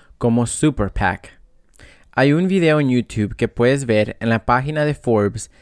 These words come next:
que le explica bien. Como Chi Sun Lee, subdirectora del programa de reforma electoral del Centro Brennan, los Super pac realmente han permitido que los extremadamente ricos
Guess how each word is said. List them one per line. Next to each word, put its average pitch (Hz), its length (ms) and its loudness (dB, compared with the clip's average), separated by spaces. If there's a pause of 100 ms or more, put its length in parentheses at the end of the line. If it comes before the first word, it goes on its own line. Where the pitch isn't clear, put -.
(180)
que - 80 -4
le 127 80 2
explica 135 500 -2
bien. 110 400 -2 (600)
Como 139 240 0
Chi 196 260 -4
Sun 175 400 -2
Lee, 117 320 -4 (460)
subdirectora 139 880 0
del 160 140 0
programa 117 680 -2 (240)
de 117 120 0
reforma 127 560 0
electoral 143 680 0
del 113 180 -2
Centro 139 540 0
Brennan, 117 580 -2 (680)
los 139 220 0
Super 190 360 -2
pac 110 340 -4 (300)
realmente 123 960 0
han 131 240 0
permitido 123 760 0 (300)
que 139 100 -2
los 127 180 0
extremadamente 139 1000 0
ricos 120 520 -2